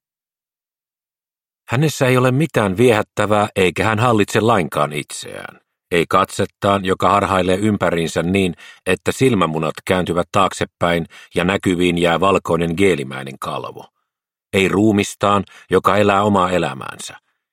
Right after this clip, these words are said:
Iho kiristyy jäsenten ympärille, sen alta paistavat suonet saavat hänet näyttämään vihertävän kalvakalta, ja hän on laiha kuin pajunvitsa. Lasten ei kuulu olla tuollaisia.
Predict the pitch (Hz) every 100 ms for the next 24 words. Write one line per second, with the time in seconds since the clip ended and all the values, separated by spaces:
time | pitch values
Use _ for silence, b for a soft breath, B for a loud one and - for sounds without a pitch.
0 | _ - 110 92 - 98 101 - - 101
1 | 110 117 95 95 104 107 92 90 87 90
2 | - b - 95 87 90 95 95 95 92
3 | - 87 85 - 101 90 - 87 82 82
4 | 90 87 98 95 - 87 90 87 101 98
5 | - 82 82 - 92 - - 85 82 -
6 | B B 85 95 78 80 98 87 87 87
7 | 90 - 87 71 62 53 - - - -
8 | _ _ _ _ _ _ - 98 120 -
9 | 82 87 95 107 101 95 101 85 - 92
10 | 67 55 50 - 50